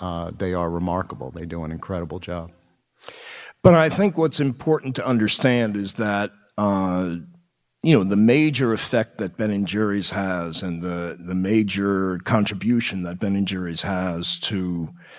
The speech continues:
Speaker 2: society is not about the foundations. It's not about, uh, donating money. It's about integrating those social concerns into our day-to-day business activities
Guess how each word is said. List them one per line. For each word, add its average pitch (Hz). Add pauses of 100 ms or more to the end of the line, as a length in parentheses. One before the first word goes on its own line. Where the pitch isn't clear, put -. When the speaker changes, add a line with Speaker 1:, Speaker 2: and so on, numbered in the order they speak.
(300)
Speaker 2:
society 98
is 101
not 120
about 98
the 101
foundations. 92
It's 82
not 107
about, 90 (220)
uh, 85
donating 92
money. 92 (640)
It's 104
about 104 (380)
integrating 113
those 104
social 104
concerns 104
into 104
our 95
day-to-day 98
business 110
activities 104